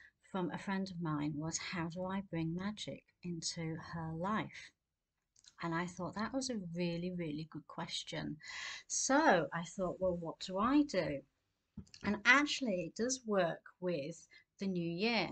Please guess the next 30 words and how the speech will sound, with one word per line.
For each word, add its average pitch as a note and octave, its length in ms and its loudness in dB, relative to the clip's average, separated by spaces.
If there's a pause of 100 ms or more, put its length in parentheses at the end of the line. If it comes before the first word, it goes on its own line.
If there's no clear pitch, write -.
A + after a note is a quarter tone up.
So E3+ 460 0 (380)
what A#3+ 400 2
we've A#3 300 0
always G3 600 4
done G3+ 280 0
within E3+ 320 -2
the D#3+ 80 0
new D#3 240 0
year D3+ 380 -2
is - 140 -8 (100)
actually F#3 400 -8
get F#3+ 280 -6
rid F3 200 -6
of E3+ 100 -8
the D3+ 160 -12
old F#3+ 340 -2
year, D#3 300 -6 (240)
ready E3+ 400 -6
for - 160 -16
the - 100 -14
start B3 400 -2
of - 140 -12
the F#3+ 60 -8
new E3+ 200 0
year. D#3 240 -2
And F3+ 220 -4
that's A3 300 -2
exactly A3 520 -8
the B3 80 -8
same E3 440 -4